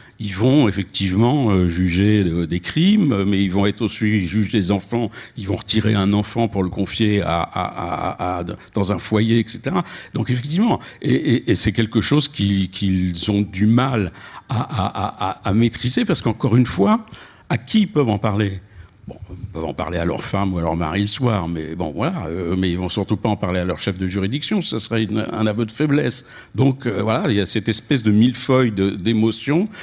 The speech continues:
qui s'accumulent, euh, et, et d'ailleurs, un des présidents d'assises, et pas n'importe lequel, Olivier Laurent, euh, qui a été aussi directeur de l'École nationale de la magistrature,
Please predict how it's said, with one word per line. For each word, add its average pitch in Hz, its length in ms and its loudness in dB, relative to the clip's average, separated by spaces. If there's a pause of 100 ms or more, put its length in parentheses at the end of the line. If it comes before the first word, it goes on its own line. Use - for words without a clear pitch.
(140)
qui 113 120 -2
s'accumulent, 156 720 4 (680)
euh, 104 520 -2
et, 160 340 4
et 147 180 0 (220)
d'ailleurs, 113 640 0
un 127 100 4
des 110 140 4
présidents 98 420 0
d'assises, 127 540 0 (320)
et 90 120 -2
pas 92 180 -4
n'importe 82 300 -4
lequel, 131 360 2
Olivier 98 380 2
Laurent, 90 480 2
euh, 78 140 -4
qui 80 120 -4
a 82 40 2
été 76 160 -2
aussi 90 240 0
directeur 87 360 -2
de 87 80 -2
l'École 85 280 -2
nationale 95 400 -2
de 92 80 2
la 87 100 0
magistrature, 90 480 -2